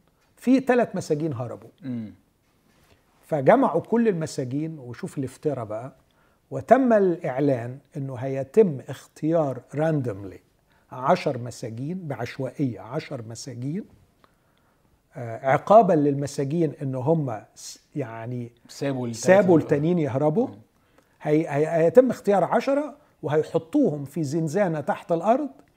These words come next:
Speaker 1: بدون أكل ولا شرب لمدة عشرة أيام عشان يموتوا.
Speaker 2: مم.
Speaker 1: فهيموتوا من الجوع.
Speaker 2: مم.
Speaker 1: وتم اختيار العشرة وندهت الأسماء. ففيهم واحد كان صديق، آه، هذا الشخص، تالي اسمه ماكسيملان أو حاجة زي كده، آه،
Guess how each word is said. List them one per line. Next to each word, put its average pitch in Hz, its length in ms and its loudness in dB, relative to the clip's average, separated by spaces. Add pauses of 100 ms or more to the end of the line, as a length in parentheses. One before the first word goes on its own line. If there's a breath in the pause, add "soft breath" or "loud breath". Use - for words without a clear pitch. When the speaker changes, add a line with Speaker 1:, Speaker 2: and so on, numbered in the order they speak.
(180)
Speaker 1:
بدون 185 360 0
أكل 220 300 0
ولا 143 220 -4
شرب 269 360 2 (220)
لمدة 160 380 -4
عشرة 170 320 -6
أيام 185 160 -8
عشان 135 280 -10
يموتوا. 98 420 -16
Speaker 2:
مم. 117 60 -10 (480)
Speaker 1:
فهيموتوا 151 520 -6
من 120 60 -12
الجوع. 107 280 -18 (200)
Speaker 2:
مم. 95 100 -18 (440)
Speaker 1:
وتم 233 640 4
اختيار 160 520 -2
العشرة 120 540 -10 (580)
وندهت 147 540 0
الأسماء. 117 580 -10 (640)
ففيهم 302 400 2
واحد 233 320 0
كان 185 200 -2
صديق، 175 720 0
آه، 131 180 -6
هذا 135 240 -4
الشخص، - 420 -12 (300 soft breath)
تالي 190 200 -8
اسمه 165 220 -8
ماكسيملان 104 680 -12
أو 107 80 -18
حاجة 113 260 -14
زي 113 200 -14
كده، - 160 -20 (720 soft breath)
آه، 151 380 -4